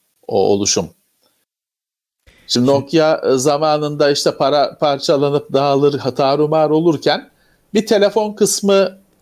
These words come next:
Speaker 2: Evet.
Speaker 1: işte bir yerlerde kaldı, el değiştirdi. Bir de onun hani baz istasyonu falan yapan kısmı vardı. O ayrı kaldı. Hatta o daha sağlıklıydı şeye
Speaker 2: Öyle,
Speaker 1: göre.
Speaker 2: evet, evet.
Speaker 1: Cihaz,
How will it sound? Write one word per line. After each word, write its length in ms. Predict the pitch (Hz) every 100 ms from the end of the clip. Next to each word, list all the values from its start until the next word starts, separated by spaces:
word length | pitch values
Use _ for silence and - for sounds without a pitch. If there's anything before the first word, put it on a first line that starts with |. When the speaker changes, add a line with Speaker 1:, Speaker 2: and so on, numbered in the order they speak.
| _ _ _ -
Speaker 2:
Evet. 340 | 110 - - -
Speaker 1:
işte 260 | - 135
bir 60 | 147
yerlerde 540 | 143 127 131 120 127
kaldı, 380 | - 131 127 127
el 220 | 123 123
değiştirdi. 500 | 120 110 - 113 285
Bir 100 | 220
de 60 | 208
onun 400 | 202 214 302 -
hani 380 | 147 160 151 139
baz 240 | 147 151
istasyonu 600 | 147 - 147 135 151 135
falan 260 | 131 131 139
yapan 440 | 143 120 120 113 - _ _ -
kısmı 400 | 127 - 120 107
vardı. 480 | 98 92 131 330 - _ _ _ _ _ _ _
O 400 | - 233 311 - - _ _
ayrı 580 | 190 202 208 220 202 - _ _ _ _ _ _ _
kaldı. 540 | - 127 98 85 80 -
Hatta 360 | - - 190 175
o 80 |
daha 200 | 170 190
sağlıklıydı 920 | 208 - 151 147 147 156 135 113 87 -
şeye 220 | - 98
Speaker 2:
Öyle, 120 | 95
Speaker 1:
göre. 260 | 85 82 -
Speaker 2:
evet, 180 | 123 117
evet. 100 | 117
Speaker 1:
Cihaz, 360 | 113 120 120